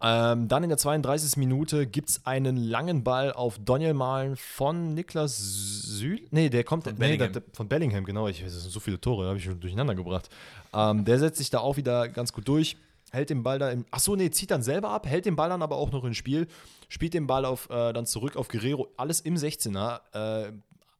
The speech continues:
Speaker 1: alle Dortmunder werden
Speaker 2: Das
Speaker 1: da nicht wirklich
Speaker 2: alleine
Speaker 1: verteidigt.
Speaker 2: das, alleine, wenn ihr das Spiel nicht gesehen habt, alleine diese, diese Aussage zeigt halt gerade, dass Köln einfach gar keinen Zugriff findet im
Speaker 1: Nee,
Speaker 2: eigenen Strafraum.
Speaker 1: gar nicht. Äh, also Guerrero spielt da nochmal auf Reus und der macht's wirklich in Prime Reus-Manier,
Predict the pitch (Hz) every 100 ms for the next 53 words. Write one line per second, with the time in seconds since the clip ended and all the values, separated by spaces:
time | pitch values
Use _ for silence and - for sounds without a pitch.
0 | _ 113 147 131 - _ - 120 120 135
1 | 143 127 120 123 123 139 - 160 156 127
2 | 143 127 120 135 - 135 143 123 139 156
3 | - 175 - 156 117 123 127 123 117 113
4 | 110 107 107 107 - 101 98 - 113 113
5 | 101 101 101 101 - - 113 110 110 117
6 | _ 104 101 - 120 104 113 - 110 104
7 | - 101 104 101 101 101 101 92 - 95
8 | 92 95 101 95 - - 101 101 101 104
9 | 101 90 104 104 107 127 139 - 147 143
10 | 127 127 117 - 113 131 113 110 120 120
11 | 117 123 - 113 110 107 - - - -
12 | 123 135 135 110 127 - 107 101 104 117